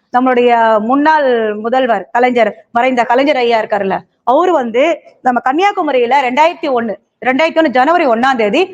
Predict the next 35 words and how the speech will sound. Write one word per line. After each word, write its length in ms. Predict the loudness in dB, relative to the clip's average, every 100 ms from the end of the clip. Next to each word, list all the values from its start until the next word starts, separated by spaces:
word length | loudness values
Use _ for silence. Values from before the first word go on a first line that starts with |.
| -10 -2
திருவள்ளுவருக்கு 560 | 2 2 2 0 -2 -4 -4
நூத்தி 220 | -2 0
முப்பத்தி 340 | 0 0 -2 -2
மூணு 220 | 0 2
அடியில 240 | 2 2 2
சிலை 160 | 2 0 -2
செஞ்சார். 280 | -8 -10 _ _ _ _ _ _ 0
திருவள்ளுவர் 480 | 2 2 2 0 0
திருக்குறளுடைய 400 | 0 2 0 2
பெருமை 240 | 0 2 2 2
ஆயிரத்தி 260 | 0 0 0
முன்னூத்தி 400 | 0 0 0 -2
முப்பது 240 | 0 0
அந்த 200 | 2 0 0
திருக்குறளையும் 640 | 0 2 2 2 2 0 -6 _
அதுல 200 | 0 0 2
செதுக்கி 300 | 0 2 0
வச்சிருக்காரு. 380 | 0 -2 -4 -2
அவருடைய 320 | 0 2 2 0
தமிழ் 240 | -2 0 0 0
ஆர்வம்ன்றது 440 | 0 -2 -2 -4
ரொம்ப 120 | -2 -2
அளப்பரியது. 500 | -2 -2 0 0 -2 -8 _ _ -2
ஏன்னா 160 | 0 0 0 -6 -6 -2
அவரு, 260 | 2 2 2 0
அவரு 240 | 0 0 0
இல்லைன்னா 280 | 0 0 0
நமக்கு 220 | -4 -6 -6
இலக்கியங்கள்லாம் 540 | -6 -6 -4 -2 -2
வந்திருக்காது 440 | -2 -6 -4 -2 -4
சொல்லுவாங்க, 260 | -4 -4 -4
சங்க 140 | -2 -2
இலக்கியங்கள் 340 | -2 -4 -4
வந்திருக்காதுன்னு 420 | -6 -4 -4 -6
சொல்லுவாங்க. 260 | -8 -10 -10